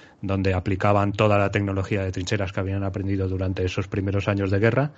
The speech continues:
y así liberar entre trece y catorce divisiones, alrededor de doscientos mil hombres,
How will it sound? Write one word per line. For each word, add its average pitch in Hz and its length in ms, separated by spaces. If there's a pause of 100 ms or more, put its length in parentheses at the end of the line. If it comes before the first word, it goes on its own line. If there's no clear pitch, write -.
(460)
y 123 180
así 147 360
liberar 139 480
entre 113 360
trece 127 520
y 123 60
catorce 120 420
divisiones, 131 800
alrededor 101 500
de 110 60
doscientos 104 420
mil 113 240
hombres, 120 480